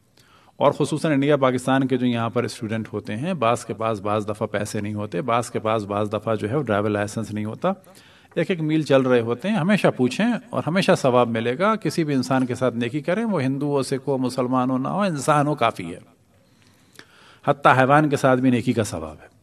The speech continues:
आपके यहाँ अगर जॉब कभी कोई आए, ये हमेशा अपने जहन में रख लें, इसका सवाब आपको मिलेगा। आप देखते हैं जी, एक लड़का आया है, एक लड़की आई है जॉब के लिए,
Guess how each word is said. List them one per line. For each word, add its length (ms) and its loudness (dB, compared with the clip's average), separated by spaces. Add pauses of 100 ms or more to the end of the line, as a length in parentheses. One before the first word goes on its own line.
(1000)
आपके 340 8
यहाँ 100 4
अगर 160 4
जॉब 460 6 (240)
कभी 240 0
कोई 280 2
आए, 580 6
ये 100 2
हमेशा 300 4
अपने 200 4
जहन 240 2
में 120 2
रख 160 2
लें, 320 0
इसका 220 -2
सवाब 360 4
आपको 280 2
मिलेगा। 460 2
आप 260 2
देखते 380 -2
हैं 140 0
जी, 100 -6
एक 160 -2
लड़का 320 2
आया 220 4
है, 220 0
एक 120 -6
लड़की 340 -2
आई 240 2
है 260 0
जॉब 320 0
के 100 0
लिए, 520 -2